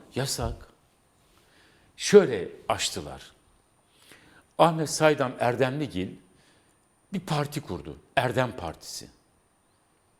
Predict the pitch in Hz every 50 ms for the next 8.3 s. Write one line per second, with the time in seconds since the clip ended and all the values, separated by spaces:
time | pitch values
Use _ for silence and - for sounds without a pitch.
0 | _ _ _ _ _ _ _ _ _ _ _ _ _ _ _ _ _ _ _ _
1 | _ _ _ _ _ _ _ _ _ _ _ _ _ _ _ _ _ _ _ _
2 | _ - - - - 120 120 110 117 110 101 92 - - - _ _ _ _ _
3 | _ _ _ _ _ _ _ _ _ _ 104 101 92 90 90 95 - 135 - -
4 | - - - - - - - 107 101 95 - 107 95 110 107 101 - - - 113
5 | 123 123 110 - - - - _ _ _ _ - _ - 117 110 110 - - -
6 | - 98 101 - - 127 117 - 190 202 196 180 147 110 - - - - _ _
7 | - 98 98 95 - - - - - 117 135 131 - - 160 - - 175 160 -
8 | - 190 190 180 151 110